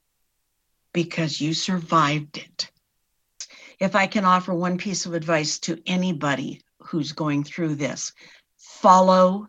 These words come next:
the rules. When they say,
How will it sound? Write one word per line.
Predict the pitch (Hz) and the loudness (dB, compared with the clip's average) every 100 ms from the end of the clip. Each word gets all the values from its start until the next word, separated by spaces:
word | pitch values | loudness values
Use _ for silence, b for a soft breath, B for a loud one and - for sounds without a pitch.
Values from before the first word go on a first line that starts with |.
| _ - | _ -12
the | 147 175 | -4 -2
rules. | 147 147 180 170 127 - - - - - _ _ _ _ _ _ _ _ _ _ _ - | -2 -2 2 2 0 -4 -10 -8 -8 -10 _ _ _ _ _ _ _ _ _ _ _ 0
When | 170 | 2
they | 160 180 | 2 2
say, | 202 - 196 190 196 196 | 0 0 2 2 0 -6